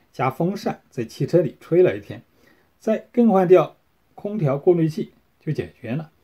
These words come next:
所以除湿同时还可以除臭，有个小风扇会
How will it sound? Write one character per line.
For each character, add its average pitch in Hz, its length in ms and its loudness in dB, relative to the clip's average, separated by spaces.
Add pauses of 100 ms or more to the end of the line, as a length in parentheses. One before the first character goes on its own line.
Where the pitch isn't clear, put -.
(280)
所 - 180 4
以 - 220 2
除 - 260 -6
湿 226 260 -4 (100)
同 131 160 -4
时 156 160 -10
还 143 220 -6
可 180 140 -4
以 - 80 -8
除 - 180 -10
臭， - 240 -6 (380)
有 113 140 -4
个 - 180 0
小 - 220 -10
风 160 180 -2
扇 - 220 -6 (380)
会 120 220 -8